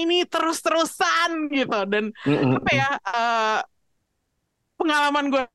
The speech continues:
Speaker 1: nonton Dunkirk tuh nggak terlupakan banget sih. Itu salah satu
Speaker 2: Mm-mm.
Speaker 1: pengalaman bioskop yang paling memorable yang pernah gue alamin
Speaker 2: Mm-mm.
Speaker 1: adalah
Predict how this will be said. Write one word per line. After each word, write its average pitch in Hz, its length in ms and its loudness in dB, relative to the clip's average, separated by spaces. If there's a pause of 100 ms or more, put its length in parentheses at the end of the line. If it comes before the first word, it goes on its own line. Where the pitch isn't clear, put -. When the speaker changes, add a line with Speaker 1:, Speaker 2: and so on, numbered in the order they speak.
Speaker 1:
nonton 262 340 0
Dunkirk 240 460 -2
tuh 415 160 2 (380)
nggak 233 260 2
terlupakan 233 540 -4
banget 208 180 -2 (100)
sih. 170 120 0 (500)
Itu 226 140 0 (120)
salah 269 240 2
satu 254 220 -2
Speaker 2:
Mm-mm. 208 120 -2
Speaker 1:
pengalaman 220 480 0
bioskop 220 440 0
yang 208 140 -2
paling 202 180 0
memorable 196 680 0
yang 190 120 -2
pernah 185 200 -4
gue 175 180 0 (100)
alamin 170 360 0
Speaker 2:
Mm-mm. 233 140 0
Speaker 1:
adalah 190 240 0